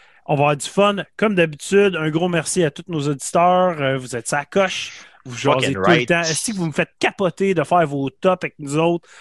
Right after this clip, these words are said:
Speaker 1: à
Speaker 2: Oui.
Speaker 1: toutes les fucking semaines?
Speaker 2: Oui.
Speaker 1: Moi,
Speaker 2: Hey,
Speaker 1: ça
Speaker 2: ça,
Speaker 1: me
Speaker 2: là, moi, là, ça, ça, ouf. Je vais me chercher ici.
Speaker 1: Pour vrai, euh, c'est la raison qu'on fait ça. Puis les faire live, c'est pour ça qu'on le fait.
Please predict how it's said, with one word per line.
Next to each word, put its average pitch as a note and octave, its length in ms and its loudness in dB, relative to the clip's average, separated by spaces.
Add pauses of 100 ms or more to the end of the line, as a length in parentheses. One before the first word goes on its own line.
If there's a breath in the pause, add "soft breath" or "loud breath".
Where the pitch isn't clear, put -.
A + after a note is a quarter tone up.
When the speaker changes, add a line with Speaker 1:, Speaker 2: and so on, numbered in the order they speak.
(200 loud breath)
Speaker 1:
à - 120 -14
Speaker 2:
Oui. C#3 380 4
Speaker 1:
toutes - 200 -2
les D#3 140 2
fucking F3 580 -2
semaines? F#3 580 -4 (340 loud breath)
Speaker 2:
Oui. D#3+ 480 2
Speaker 1:
Moi, G#3 140 2
Speaker 2:
Hey, B2 60 4
Speaker 1:
ça E3 100 2
Speaker 2:
ça, D#3+ 100 0
Speaker 1:
me F#3 120 6
Speaker 2:
là, - 200 6
moi, C#3 120 6
là, D#3 60 2
ça, A2 540 2
ça, G2 400 -2 (240)
ouf. C3 180 -8 (560)
Je - 360 -14
vais G#2 60 -10
me F#2+ 40 -10
chercher A2 300 -4
ici. G#2 200 -4 (360)
Speaker 1:
Pour E3 140 2
vrai, D3+ 760 2
euh, - 40 -12
c'est - 540 -2
la F3 100 2
raison D#3 280 -2
qu'on D3+ 180 -6
fait C3 180 -8
ça. D#3 340 -2
Puis C3 960 -4
les E3+ 240 4
faire F3 380 0
live, D#3 580 0 (240)
c'est - 300 -6
pour - 220 -12
ça D3+ 160 -6
qu'on B2+ 160 -12
le A#2 60 -10
fait. - 240 -14